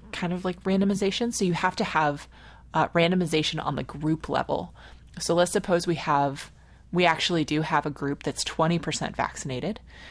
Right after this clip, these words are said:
We have another group that's eighty percent vaccinated. So the total effect is comparing the, um, my probability of getting the flu if I am vaccinated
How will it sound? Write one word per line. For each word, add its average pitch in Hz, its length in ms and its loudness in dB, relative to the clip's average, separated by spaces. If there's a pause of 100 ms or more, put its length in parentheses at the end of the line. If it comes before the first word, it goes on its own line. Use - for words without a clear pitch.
(200)
We 160 120 -2
have 160 100 2
another 156 400 2
group 143 300 -4
that's - 220 -4 (100)
eighty 156 240 2
percent - 380 -6
vaccinated. - 640 -6 (680)
So 175 240 2
the 160 420 0 (380)
total 240 500 2
effect - 560 -2 (380)
is 175 140 0
comparing 165 760 0 (340)
the, 151 440 0
um, 143 240 -4
my 160 140 2
probability 180 680 2
of - 100 -2
getting 151 200 -2
the 147 60 -6
flu 151 280 2
if - 180 0
I 147 80 2
am 139 160 -4
vaccinated 208 680 0